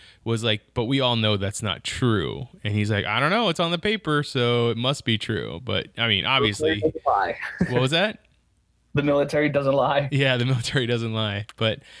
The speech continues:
Speaker 1: yeah, obviously he had some extensive covert ops training, as we saw in the flashbacks, uh, of him doing, you know, very much some nasty stuff to some bad Koreans.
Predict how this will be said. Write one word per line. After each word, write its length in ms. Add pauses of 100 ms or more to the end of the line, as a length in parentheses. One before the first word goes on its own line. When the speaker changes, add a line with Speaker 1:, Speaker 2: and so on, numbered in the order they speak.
(220)
Speaker 1:
yeah, 140
obviously 540
he 100
had 280
some 520 (140)
extensive 640
covert 520
ops 520
training, 540
as 140
we 100
saw 340
in 100
the 60
flashbacks, 800 (240)
uh, 40
of 640
him 260
doing, 380 (800)
you 140
know, 340 (120)
very 240
much 440 (1080)
some 200
nasty 400
stuff 360
to 100
some 560 (800)
bad 300
Koreans. 680